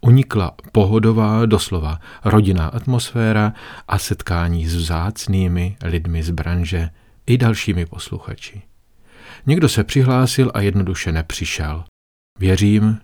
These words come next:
že jste živí a zdraví. Každopádně zdravím vás, kteří nyní posloucháte, a děkuji, že jste zde opět se mnou. Dnes mírně přitvrdíme ve volbě tématu,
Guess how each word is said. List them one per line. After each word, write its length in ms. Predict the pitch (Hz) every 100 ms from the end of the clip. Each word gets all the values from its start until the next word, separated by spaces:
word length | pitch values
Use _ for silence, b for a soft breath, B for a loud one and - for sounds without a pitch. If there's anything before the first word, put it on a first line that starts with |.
| _
že 120 | 87
jste 220 | 76 - 78
živí 460 | 87 92 90 95 - -
a 60 | 80
zdraví. 520 | 78 76 73 - 98 _ _ _ _ _ _ _ _ _ _ _ _ _ _ _
Každopádně 580 | - 131 151 123 107 90
zdravím 380 | 82 107 101 78
vás, 300 | 87 95 101
kteří 340 | - - 90
nyní 260 | 87 85 82
posloucháte, 880 | 92 - 104 104 - 82 82 85 82 B B -
a 260 | 95 87 87 -
děkuji, 720 | 101 131 - 92 85 90 117 B
že 160 | - 98
jste 360 | - - 85 85
zde 380 | 87 98 101 -
opět 380 | - - 90 80
se 160 | - 85
mnou. 340 | 90 92 92 - _ _ B B B B B B B 117
Dnes 320 | 110 156 -
mírně 320 | 151 135 90
přitvrdíme 1000 | - - 117 117 113 117 113 113 113 110
ve 180 | 98 92
volbě 480 | 90 92 85 92
tématu, 680 | 87 90 87 95 95 -